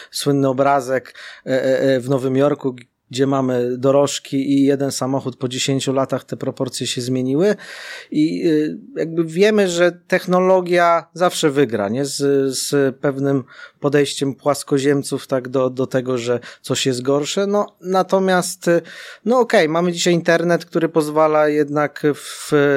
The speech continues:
w większym stopniu dyskusję prowadzić, no i, i też to szanujemy. Każdy ma prawo do własnych poglądów, natomiast, y, robimy swoje i, i pewne rzeczy po prostu nie zatrzymamy i elektromobilności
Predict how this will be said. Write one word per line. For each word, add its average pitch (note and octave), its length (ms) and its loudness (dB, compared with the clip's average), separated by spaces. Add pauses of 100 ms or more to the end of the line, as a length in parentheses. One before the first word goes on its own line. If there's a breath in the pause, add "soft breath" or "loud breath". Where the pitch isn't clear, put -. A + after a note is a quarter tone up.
(320)
w B2+ 180 -12
większym D3+ 360 0
stopniu D3 380 -2
dyskusję D3 480 -2
prowadzić, C#3 640 -2 (320 loud breath)
no D3+ 140 2
i, D#3+ 280 2
i D#3 40 -2
też D#3+ 200 -2
to F3 80 -2
szanujemy. D3+ 560 0
Każdy C#3 300 -2
ma C3+ 120 0
prawo C3+ 280 -2
do C3 100 -4
własnych B2 340 -4
poglądów, A#2 500 -2
natomiast, E3 560 -2
y, D#3+ 80 2 (300 loud breath)
robimy D3+ 360 2
swoje D3 580 0
i, C#3 340 -2
i C3+ 60 0
pewne C#3 280 -2
rzeczy C3 240 -4
po B2 140 -8
prostu A#2+ 480 -4 (100)
nie C3 180 0
zatrzymamy A#2+ 640 -4
i B2+ 220 -2
elektromobilności G#2 800 -6